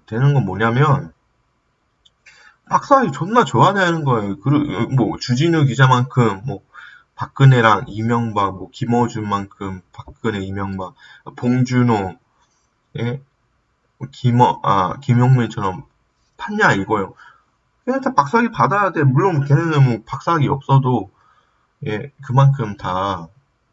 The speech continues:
그보다 더한 어떤 박사학위로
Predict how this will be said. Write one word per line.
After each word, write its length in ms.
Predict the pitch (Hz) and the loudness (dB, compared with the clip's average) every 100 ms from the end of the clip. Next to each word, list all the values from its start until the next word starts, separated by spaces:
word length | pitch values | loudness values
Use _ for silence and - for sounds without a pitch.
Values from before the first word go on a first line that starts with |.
| _ _ _ _ _ _ _ _ - - _ _ _ _ _ _ _ _ _ _ _ _ - _ | _ _ _ _ _ _ _ _ -20 -20 _ _ _ _ _ _ _ _ _ _ _ _ -20 _
그보다 560 | - 127 139 135 131 110 | -8 -6 -2 2 4 2
더한 640 | 101 107 110 127 104 90 - | -2 0 2 2 0 -4 -8
어떤 380 | - 92 90 | -12 -10 -10
박사학위로 1000 | - - - 135 135 131 123 107 98 135 | -10 -12 0 4 4 2 -2 -4 -6 -10